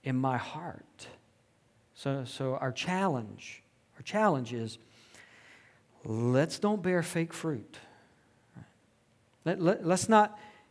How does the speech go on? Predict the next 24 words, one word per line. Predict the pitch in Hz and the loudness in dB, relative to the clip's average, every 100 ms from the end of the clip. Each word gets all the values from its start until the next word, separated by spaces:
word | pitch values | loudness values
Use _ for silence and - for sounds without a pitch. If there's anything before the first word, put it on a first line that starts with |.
| _ _ _ | _ _ _
just | - 180 202 | 4 4 4
be | - 240 | 2 2
people | 240 220 202 175 165 156 | 4 2 2 4 6 6
who | 160 | 4
have | 156 151 | 2 2
the | 147 | 4
right | 147 185 269 247 | 8 8 6 6
words | 208 208 180 175 175 165 - | 8 10 8 8 4 2 -6
and | 160 156 | -2 2
the | |
right | 151 170 214 208 | 6 8 6 2
verbiage, | 156 196 190 180 175 165 160 - - - - - - - - - | 2 6 6 6 6 4 2 -10 -16 -20 -20 -20 -20 -20 -8 2
and | 165 | 6
we | 180 | 10
know | 214 | 10
the, | 247 240 | 10 8
the | 180 170 | 6 6
way | 196 196 | 10 10
to | 196 214 214 | 8 2 4
appear | 185 180 - - 240 254 262 254 | 4 4 0 2 8 10 10 8
fruitful | 247 220 226 226 220 208 214 | 6 6 6 6 6 6 6
in | 196 190 | 4 6
our | 180 170 | 8 8
life, | 185 180 160 151 143 - | 8 8 6 4 0 -10